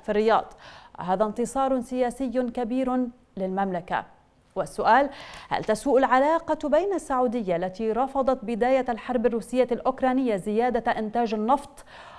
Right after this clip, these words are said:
وبين روسيا الحليفة لأوبك؟ أما على صعيد إعادة التموضعات الإقليمية التي ترسم لها السعودية، سجلت هدنة في اليمن بين الجانبين اليمني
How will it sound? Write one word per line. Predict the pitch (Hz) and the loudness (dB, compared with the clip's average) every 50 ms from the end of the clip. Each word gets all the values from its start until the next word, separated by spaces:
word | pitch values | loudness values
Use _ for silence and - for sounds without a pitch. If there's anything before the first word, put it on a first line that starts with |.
| - - | -4 0
وبين | - 180 175 208 226 240 240 | 2 4 6 6 6 6 4
روسيا | 240 233 240 294 311 285 - - - 202 180 165 170 - - - _ _ _ _ - - | 4 4 4 2 2 0 -2 -2 2 2 2 2 2 -2 -10 -20 _ _ _ _ 0 0
الحليفة | 202 185 - - 214 208 226 240 208 - - 185 165 - - - _ _ - | 0 0 0 0 0 0 0 0 -2 -2 -2 -4 -4 -4 -8 -20 _ _ -4
لأوبك؟ | 185 196 - 220 - - 247 302 - - - - _ _ _ _ _ _ - - - - - - - - - | 0 2 4 2 4 4 2 2 2 -2 -8 -20 _ _ _ _ _ _ -20 -20 -20 -18 -18 -18 -2 2 4
أما | 330 381 392 | 4 4 4
على | 381 370 359 349 339 | 2 4 4 4 4
صعيد | 320 - 320 349 392 370 320 | 2 2 0 2 2 2 2
إعادة | 247 247 269 240 254 269 254 285 262 | 2 2 4 4 4 2 2 2 0
التموضعات | 262 - - - 226 220 226 214 208 196 208 196 226 247 240 - | -2 -2 0 0 2 2 2 2 2 2 2 4 4 2 2 0
الإقليمية | 226 - - 233 - - 202 233 233 226 240 247 214 214 190 | -4 -6 -6 -8 -6 -6 -4 -2 -2 -2 -2 0 0 0 0
التي | 180 190 - 220 214 | 0 -2 -2 -4 -6
ترسم | - - 247 277 285 277 - 269 247 233 226 | -2 0 0 0 0 0 -2 -2 -2 0 2
لها | 247 247 233 226 | 2 2 2 2
السعودية، | 214 - - 214 208 214 220 247 214 240 240 233 233 - - - - | 0 2 2 2 2 2 0 0 2 4 4 4 2 -2 -16 -20 -20
سجلت | - - - - 311 359 370 - - 302 285 262 254 247 - | -20 -20 -8 -2 0 0 0 0 0 0 0 0 0 0 0
هدنة | 240 262 226 247 247 247 - 247 220 | 0 0 2 0 -2 -2 -4 -4 -4
في | - 220 | -2 -4
اليمن | 208 190 220 240 240 247 240 240 | -2 0 0 0 2 2 0 0
بين | 240 - 180 190 214 226 233 | -2 -2 -2 0 0 2 2
الجانبين | 226 214 190 226 220 220 214 196 233 247 240 233 | 2 2 2 0 0 0 0 0 0 0 0 -2
اليمني | 214 190 202 208 208 214 214 233 247 247 240 247 | -2 0 0 0 0 0 0 0 0 0 0 0